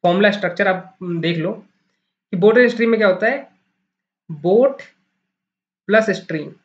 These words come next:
ठीक, speed होती है, ठीक, distance, distance same होती है, फिर अलग भी हो सकती है distance।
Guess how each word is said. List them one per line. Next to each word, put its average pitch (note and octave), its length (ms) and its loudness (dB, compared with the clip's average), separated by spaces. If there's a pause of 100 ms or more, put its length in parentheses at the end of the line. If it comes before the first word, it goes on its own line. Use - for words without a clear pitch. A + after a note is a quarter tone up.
(500)
ठीक, G3+ 160 -6
speed A3+ 280 0
होती A3 260 0
है, A#3 80 -4 (540)
ठीक, G3+ 140 -10
distance, A#3 400 0
distance G3+ 560 -4
same G#3+ 180 2
होती G#3+ 180 0
है, G#3+ 60 2
फिर G#3+ 100 0
अलग F3+ 200 2
भी G3+ 80 2
हो F#3 100 0
सकती G3 120 -6
है F3+ 60 -8
distance। G3+ 520 -6